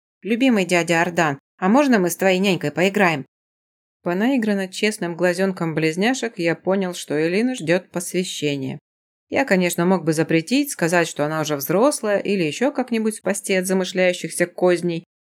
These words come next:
но в душе у меня ещё не до конца изничтожился государственными делами такой же сорванец, как эти двое из ларца, одинаково с лица.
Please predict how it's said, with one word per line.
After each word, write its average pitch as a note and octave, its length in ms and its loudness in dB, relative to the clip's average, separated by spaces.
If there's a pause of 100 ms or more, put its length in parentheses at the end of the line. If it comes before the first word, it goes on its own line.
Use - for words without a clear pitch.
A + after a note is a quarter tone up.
(120)
но C#4 180 0
в A#3+ 60 -2
душе G3 400 2
у F#3 60 2
меня F3+ 300 2
ещё E3+ 200 0
не F3+ 100 2
до F3 120 2
конца F#3+ 420 2
изничтожился D#3+ 680 -2
государственными E3 800 -2
делами F3 400 2
такой A#3 400 -2
же E3+ 100 -2
сорванец, D#3 680 -2
как E3 200 -2
эти E3+ 160 0
двое D#3+ 340 2
из D3+ 140 -2
ларца, D#3 440 0
одинаково D3+ 560 -4
с C#3+ 100 -8
лица. E3+ 360 -4